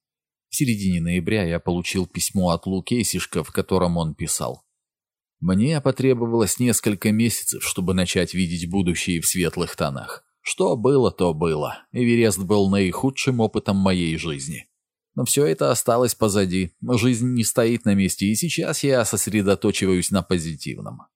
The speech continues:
Я понял несколько важных истин о своей жизни и о жизни других людей. Я чувствую, что сейчас в моей жизни есть чёткая перспектива.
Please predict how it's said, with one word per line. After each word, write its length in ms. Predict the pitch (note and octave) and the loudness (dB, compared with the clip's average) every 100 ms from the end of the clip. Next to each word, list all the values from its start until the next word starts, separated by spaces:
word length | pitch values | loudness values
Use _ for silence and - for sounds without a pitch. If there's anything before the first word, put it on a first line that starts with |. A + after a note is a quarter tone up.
| _ _ _ | _ _ _
Я 260 | - G#2 F#2 | -4 -2 0
понял 340 | - G#2+ G#2 | 2 2 4
несколько 540 | G#2 G#2 F#2 G2+ F2 G2 | 2 2 2 -2 0 2
важных 420 | G2 F2 G2+ - | 2 2 0 0
истин 400 | C#3 - F2 D#2 D#2+ | -2 -2 -2 -4 -4
о 160 | D#2 F2+ | -2 -2
своей 400 | - F#2 F2+ F2 | 0 0 0 0
жизни 440 | F2 A#2+ E2 E2 | 0 0 0 -2
и 60 | D#2 | 0
о 140 | D#2+ | 0
жизни 340 | F2 G2 E2+ F2 | 0 0 0 0
других 460 | F2+ F2+ F2 F2+ | 0 0 0 -2
людей. 420 | F2+ F2+ E2+ C2+ _ _ _ - | 0 0 -2 -4 _ _ _ -8
Я 160 | A2+ | -6
чувствую, 460 | D#2 A2+ - G#2 F#2 | -4 -4 -2 0 0
что 180 | - F#2+ | 0 -2
сейчас 460 | - G2 G#2+ G2+ | -2 -2 0 0
в 80 | F#2 | -2
моей 320 | F2 F2+ F2+ | 0 0 0
жизни 300 | F2+ G2+ - | 0 -2 -2
есть 280 | D#2+ D2 - | -4 -4 -6
чёткая 460 | - C#3 C#3+ A2+ G#2+ | 0 2 2 2 2
перспектива. 840 | F#2+ - - - - E2+ D#2 - | 0 -6 -6 -10 -6 -4 -4 -8